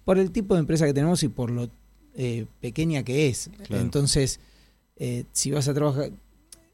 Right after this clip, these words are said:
Speaker 1: todavía no estamos necesitando un nivel como directivo importante,
Speaker 2: Claro.
Speaker 1: como no, no lo necesitamos porque lo estamos haciendo nosotros,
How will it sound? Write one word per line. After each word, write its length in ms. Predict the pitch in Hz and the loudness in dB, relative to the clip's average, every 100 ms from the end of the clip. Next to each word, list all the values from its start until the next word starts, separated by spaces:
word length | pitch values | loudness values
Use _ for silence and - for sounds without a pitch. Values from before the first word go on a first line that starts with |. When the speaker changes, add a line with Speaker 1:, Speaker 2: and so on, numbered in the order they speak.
| _ _ - | _ _ -2
Speaker 1:
todavía 320 | 156 160 202 | 0 2 4
no 60 | 190 | 2
estamos 260 | 185 180 | 2 2
necesitando 600 | 160 143 139 139 156 151 | 2 0 0 0 0 2
un 180 | 139 139 | 2 2
nivel 480 | 139 139 147 139 135 - - | 2 2 2 -2 -6 -10 -20
como 280 | - 151 139 | -12 -6 -2
directivo 720 | 131 127 127 - - 160 156 | -2 -2 -4 -6 -2 2 2
importante, 720 | 147 135 139 139 156 156 170 175 | 2 0 -2 0 0 0 2 2
Speaker 2:
Claro. 140 | 185 | 2
Speaker 1:
como 280 | 143 131 120 123 - - _ | 2 2 0 -6 -14 -20 _
no, 140 | 147 147 | -6 -2
no 200 | 160 156 | 2 4
lo 60 | |
necesitamos 360 | 143 120 156 170 | 2 2 2 2
porque 160 | 131 123 | -2 -6
lo 60 | |
estamos 240 | 123 131 123 | -8 -8 -8
haciendo 280 | 117 135 131 | -6 -6 -6
nosotros, 420 | 127 139 156 | -4 -2 -2